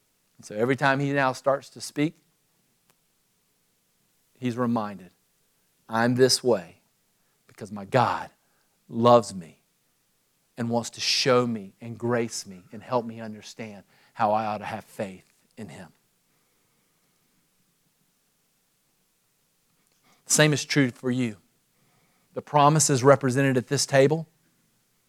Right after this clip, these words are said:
have nothing to do with your faithfulness. If you've been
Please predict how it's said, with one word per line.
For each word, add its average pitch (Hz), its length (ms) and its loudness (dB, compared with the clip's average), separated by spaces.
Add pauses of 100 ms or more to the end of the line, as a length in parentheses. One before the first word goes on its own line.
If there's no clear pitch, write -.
(140)
have 113 220 -6
nothing 127 480 -2
to 120 60 -6
do 110 200 -6
with 98 140 -18
your 104 100 -18
faithfulness. - 720 -20 (1900)
If - 140 -18
you've 123 220 -2
been 127 320 0